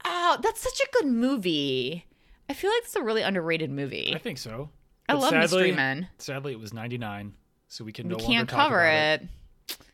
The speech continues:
Speaker 1: It's such a good movie. Um, Roadhouse.
Speaker 2: Yeah, don't forget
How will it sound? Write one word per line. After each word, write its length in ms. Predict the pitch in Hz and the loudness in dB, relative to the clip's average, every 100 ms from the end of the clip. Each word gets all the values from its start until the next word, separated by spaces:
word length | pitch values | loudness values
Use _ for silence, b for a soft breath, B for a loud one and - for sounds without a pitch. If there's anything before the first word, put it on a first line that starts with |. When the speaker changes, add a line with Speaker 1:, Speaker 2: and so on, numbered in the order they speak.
| _ | _
Speaker 1:
It's 120 | - | -16
such 240 | - 254 254 | -8 -6 -4
a 20 | |
good 140 | 247 | -2
movie. 560 | 226 240 247 170 147 156 B B B B | 0 -2 0 -2 -2 -4 B B B B
Um, 380 | - 214 196 190 - | 2 6 6 4 0
Roadhouse. 1160 | 147 120 117 139 147 190 302 - - - - - _ | 0 0 4 4 4 2 -2 -6 -10 -12 -14 -18 _
Speaker 2:
Yeah, 320 | 143 113 110 | -6 -4 -4
don't 240 | 127 180 196 | -2 -2 0
forget 380 | 180 170 165 | -2 2 2